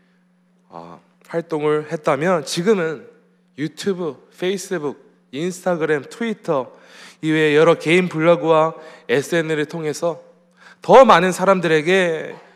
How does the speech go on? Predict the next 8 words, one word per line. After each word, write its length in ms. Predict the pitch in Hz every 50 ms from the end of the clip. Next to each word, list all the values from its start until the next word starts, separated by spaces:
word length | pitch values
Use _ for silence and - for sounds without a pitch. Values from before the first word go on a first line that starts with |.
| _ _ _ _ _ _ -
영향을 460 | 123 135 147 151 156 151 156 156 151
줄 180 | - - 135
수 140 | 127 - 147
있는 440 | 135 123 123 127 135 151 175 220 233 _ _ _ _ _ _ _ _ _ _ _
인플루언서들이 840 | - 139 160 156 - 175 175 170 156 147 - 151 127 131 143 156 156 147
활발하게 760 | - 214 220 196 202 202 180 165 143 143 143 147 175 233 - - _ _ _ _ _
활동하고 500 | - 175 170 - 180 170 165 160 156 147
있습니다. 480 | 123 - - 156 143 139 131 127 123